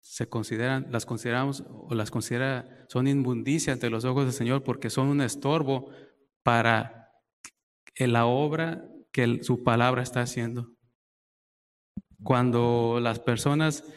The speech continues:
se aferran a, a su amargura, pues ahí están cargando con un bulto toda, todo su andar, ¿verdad?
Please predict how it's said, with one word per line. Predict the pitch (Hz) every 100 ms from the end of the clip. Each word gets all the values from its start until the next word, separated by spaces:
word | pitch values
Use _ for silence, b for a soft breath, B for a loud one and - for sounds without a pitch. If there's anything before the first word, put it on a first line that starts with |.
| B B
se | - 120
aferran | 113 - 156 170 147 123 120 - - - - _ _ _ _ _ _ _ _ -
a, | 120 117 107 104 - - - _ _ _ _ _
a | 165 135
su | - 123 113 113 110 110 - B B
amargura, | 110 110 107 107 127 160 120 113 123 - - _ _ _ _ _ _ 175 - _ _ _ _ _ -
pues | 117 117 - - - - _ _ _ -
ahí | 117 123
están | 151 - 165 170
cargando | 139 123 147 160 156
con | 147 127 123 120 -
un | 127 147
bulto | 135 160 175 - 135 139 - - - - _ _ _ _ _ _ _ _ _ _ _ _ _ _
toda, | - 143 151 147 131 -
todo | 147 151 147 131
su | 139 135
andar, | 127 127 139 147 - - - - _ _
¿verdad? | 131 135